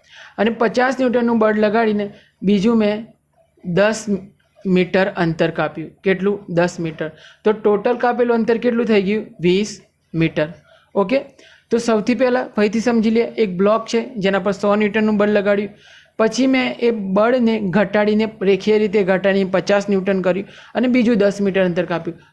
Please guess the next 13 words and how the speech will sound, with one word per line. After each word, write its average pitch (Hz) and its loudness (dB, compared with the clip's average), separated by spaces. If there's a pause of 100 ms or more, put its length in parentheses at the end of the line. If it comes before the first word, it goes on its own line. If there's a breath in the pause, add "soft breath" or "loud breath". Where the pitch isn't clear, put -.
તો 196 4
ટોટલ 214 2
કાપેલું 233 0
અંતર 226 0
કેટલું 240 0
થઈ 220 2
ગયું? 233 -2 (200)
તો 190 -2
વીસ 180 0 (160)
મીટર. 165 -4 (600 soft breath)
ઓકે? 214 0
તો 285 0
સેમ 277 -4